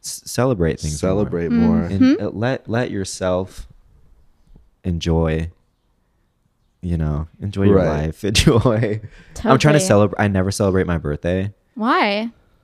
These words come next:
Speaker 1: I don't know.
Speaker 2: He's, he's sitting around. Well,
Speaker 1: It's a long, it's a long story. No, I, I
Speaker 2: what do you
Speaker 1: don't
Speaker 2: think
Speaker 1: know.
Speaker 2: it is? No, I wanna, I wanna get into this.
Speaker 1: No, it's, we don't have time to get into it. I'm
Speaker 2: Okay,
Speaker 1: still, I'm
Speaker 2: okay.
Speaker 1: still exploring
Speaker 3: I
Speaker 1: this.
Speaker 3: think,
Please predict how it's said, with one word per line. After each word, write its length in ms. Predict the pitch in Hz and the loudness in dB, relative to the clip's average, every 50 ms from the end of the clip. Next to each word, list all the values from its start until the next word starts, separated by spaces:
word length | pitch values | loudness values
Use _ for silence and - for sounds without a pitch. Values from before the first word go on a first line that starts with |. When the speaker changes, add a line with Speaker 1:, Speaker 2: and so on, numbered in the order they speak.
| _ _ _ _ _ _ _ _ _ _ _ - | _ _ _ _ _ _ _ _ _ _ _ -6
Speaker 1:
I 120 | 82 85 | -4 -2
don't 120 | 82 82 82 | -2 -2 -2
know. 200 | 78 78 80 76 | -2 -4 -4 -6
Speaker 2:
He's, 180 | 76 85 - | -8 -8 -6
he's 240 | - 95 - 117 110 | -4 -4 -4 -4 -6
sitting 240 | - - 127 107 110 | -4 -4 -2 0 0
around. 180 | 107 92 98 117 | 0 2 4 4
Well, 200 | 120 120 120 127 | 6 6 6 6
Speaker 1:
It's 80 | - - | 4 4
a 40 | - | 2
long, 100 | 85 - | 4 2
it's 140 | - 151 - 120 | 0 0 0 0
a 40 | |
long 220 | 101 95 87 85 80 | 0 0 -2 -2 -6
story. 380 | - - 85 85 85 85 85 - - - | -8 -6 -4 -2 -2 -2 -4 -6 -2 2
No, 160 | 107 104 101 | 4 4 4
I, 180 | 69 90 113 117 | 4 4 4 6
I 80 | 92 | 6
Speaker 2:
what 60 | 156 | 6
do 60 | 165 196 | 6 6
you 40 | - | 4
Speaker 1:
don't 80 | - | 4
Speaker 2:
think 80 | 226 - | 4 6
Speaker 1:
know. 60 | 254 | 6
Speaker 2:
it 40 | 208 | 6
is? 120 | 139 117 - | 4 6 6
No, 100 | 170 147 | 4 6
I 100 | 123 139 | 6 6
wanna, 200 | 147 156 147 131 | 6 6 6 6
I 60 | 127 | 4
wanna 140 | 135 135 127 | 4 4 2
get 100 | 113 107 | 2 0
into 160 | 113 110 - | -2 -4 -4
this. 360 | - - 64 80 123 - - - _ _ _ _ _ | -8 -8 -6 -6 -8 -8 -12 -18 _ _ _ _ _
Speaker 1:
No, 340 | 120 123 127 139 131 110 104 | -6 0 2 4 6 6 6
it's, 240 | 101 110 - - 101 | 4 4 0 -2 -2
we 80 | 117 | 0
don't 80 | 117 117 | 2 2
have 100 | 98 82 | 2 0
time 140 | 92 87 85 | 0 -2 -2
to 60 | 85 | -2
get 120 | 78 80 78 | -2 -4 -4
into 180 | 80 - 82 80 | -4 -4 -4 0
it. 40 | 76 | 0
I'm 60 | 104 | 0
Speaker 2:
Okay, 120 | 95 - | 0 0
Speaker 1:
still, 180 | - 117 113 107 | 0 2 2 2
I'm 60 | - | 2
Speaker 2:
okay. 80 | 117 117 | 0 -2
Speaker 1:
still 180 | 117 120 123 | 0 0 0
exploring 480 | 107 - - - - 87 87 85 82 - | 0 0 -4 -8 -6 -4 -4 -2 0 0
Speaker 3:
I 80 | 294 | 0
Speaker 1:
this. 100 | 330 466 480 427 - | 0 0 -2 -2 -6
Speaker 3:
think, 80 | - | -10